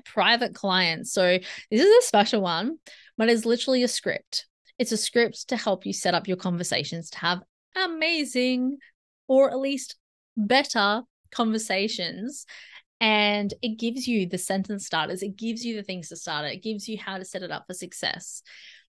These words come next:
And so that's my gift to you. I mean, I'm giving lots away gifts already this Christmas, but that's one of them. So you can get it by the link below. You just click the link. It's completely free.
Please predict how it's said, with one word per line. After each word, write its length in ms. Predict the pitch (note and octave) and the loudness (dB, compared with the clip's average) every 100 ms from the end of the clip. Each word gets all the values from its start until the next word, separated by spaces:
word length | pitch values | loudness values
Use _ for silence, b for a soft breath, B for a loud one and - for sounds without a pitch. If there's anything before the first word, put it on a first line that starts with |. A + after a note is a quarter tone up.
| _ _ _ - | _ _ _ -2
And 220 | G#3+ G#3 | 0 2
so 80 | G#3+ | 2
that's 140 | B3 | 4
my 80 | F#4+ | 4
gift 220 | C4 C4 | 2 0
to 80 | E4 | 0
you. 360 | B3 A3 A#3 C#4 | 4 4 6 2
I 140 | A3 | 0
mean, 140 | A3 A3 | 0 0
I'm 100 | A3 | -2
giving 220 | A3+ A3 | -2 -2
lots 200 | G#3+ - | -2 0
away 160 | G3+ | -2
gifts 320 | G3 G3 F#3 G3+ | 0 -2 -2 2
already 260 | F#3 F3+ | 4 4
this 120 | F3+ | 2
Christmas, 460 | - F3+ - F3+ A3 | -2 -6 -4 -4 -4
but 120 | A3 | 0
that's 140 | A3 A3+ | 0 2
one 220 | A3 G#3+ | 0 0
of 100 | G#3 | -2
them. 240 | G3 G3 | -2 -2
So 140 | - A#3 | -4 -2
you 80 | |
can 100 | A3 | 2
get 160 | A3 G#3+ | 4 2
it 80 | A#3 | 2
by 80 | A#3 | 0
the 100 | A3 | 2
link 220 | G3+ G#3 | -2 0
below. 380 | G#3 F3+ E3 E3 | 0 4 4 4
You 140 | F3+ | 0
just 140 | G#3 | -4
click 200 | - C#4+ | -6 -4
the 80 | B3+ | 0
link. 220 | A3 G#3 | 2 0
It's 100 | A3 | -2
completely 440 | - C4 E4+ B3+ B3+ | -4 0 0 0 -2
free. 480 | - F#3+ G3 G#3 | 0 2 2 2